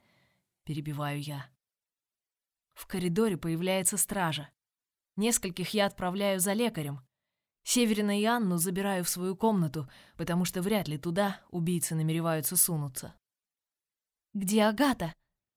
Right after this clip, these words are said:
спрашивает Анна, когда я заталкиваю их обоих к себе в комнату и зажигаю больше свечей. «Кристиан ее найдет»,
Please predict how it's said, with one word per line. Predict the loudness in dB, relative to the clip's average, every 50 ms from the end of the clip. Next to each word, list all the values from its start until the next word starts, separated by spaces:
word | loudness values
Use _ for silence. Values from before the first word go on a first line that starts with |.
| _ -8
спрашивает | -8 -6 -4 -2 -2 -2 -2 -2 -2 -2 -4 -2 -2
Анна, | -2 0 0 0 -2 -2
когда | -4 -6 -6 -4 -2 -2
я | -2 0 0
заталкиваю | 0 -2 -2 -2 -2 -2 -2 -4 -6 -4 -4 -4 -4
их | -4 -4 -4
обоих | -4 -2 -2 -2 -2 -2 -2
к | -4 -8
себе | -6 -4 -4 -4
в | -6 -2
комнату | 0 2 2 2 2 0 -2 -6 -12 -12 _ _ -20 _ _ _ 0
и | 0 0
зажигаю | 2 2 0 0 0 0 0 0 0 0
больше | 0 0 -2 -2 -4 -4 -4
свечей. | -4 -2 -2 -4 -4 -4 -4 -6 -8 -10 _ _ _ _ _ _ _ _ _ _ _ _ _ _ _ _ _ _ _ _ _ _ _
«Кристиан | 2 4 6 6 4 2 0 -2 0 0
ее | 0 0 -2 -2 -2 -2
найдет», | 0 -2 -2 -2 -4 -6 -6 -8 -12 -18